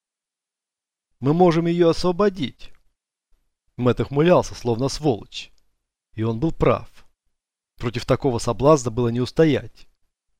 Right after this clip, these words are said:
Кроме Рошель, безмолвная крепость Каабы прятала в себе целые связки такого же рода серпантина. Я один мог припомнить Стейна, который в свободное от турниров время ходил по городу и набирал команду для полёта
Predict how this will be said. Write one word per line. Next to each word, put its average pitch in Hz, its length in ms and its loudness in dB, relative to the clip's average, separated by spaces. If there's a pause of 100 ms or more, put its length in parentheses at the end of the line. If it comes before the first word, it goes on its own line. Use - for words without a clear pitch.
(460)
Кроме 123 320 2
Рошель, 220 480 2
безмолвная 127 580 -2
крепость 131 420 -2
Каабы 113 520 2 (360)
прятала 170 380 6
в - 60 -8
себе 120 280 -8
целые 165 400 2
связки 185 380 2
такого 208 460 2
же 131 140 4
рода 160 240 2
серпантина. 170 880 -2 (720)
Я 120 200 6
один 196 220 4
мог 139 160 -2
припомнить 131 500 -2
Стейна, 104 560 -2 (460)
который 127 280 2
в - 40 -8
свободное 127 520 2
от - 120 -8
турниров 120 540 -2
время 147 460 2 (180)
ходил 123 300 0
по 123 160 0
городу 165 360 4
и 123 40 0
набирал 120 360 0
команду 151 500 0
для 113 160 -4
полёта 160 560 0